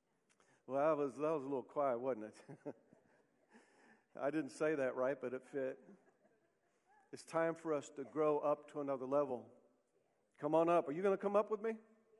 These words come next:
I said, "Are you gonna come up with me?" Come on, we're gonna go higher. This,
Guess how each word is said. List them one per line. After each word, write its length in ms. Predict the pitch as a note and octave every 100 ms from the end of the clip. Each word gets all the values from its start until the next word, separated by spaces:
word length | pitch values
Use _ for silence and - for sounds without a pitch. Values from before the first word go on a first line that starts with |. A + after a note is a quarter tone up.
| - B3+ - _ _ _ _ _ _ _ _ _ _ _
I 80 | C3+
said, 200 | D3 F#3
"Are 60 | F#3
you 80 | G3
gonna 180 | G#3+
come 220 | G3+ A3 A3
up 160 | A3
with 120 | G#3+
me?" 200 | G#3 A#3+ C#4 - - - - - - - - -
Come 160 | E3+ F3+
on, 260 | G3+ F3+ C#3
we're 100 | D#3
gonna 200 | E3 E3
go 200 | F3 E3
higher. 460 | D#3+ F#3 E3+ A2 A2+
This, 320 | D3 D#3 -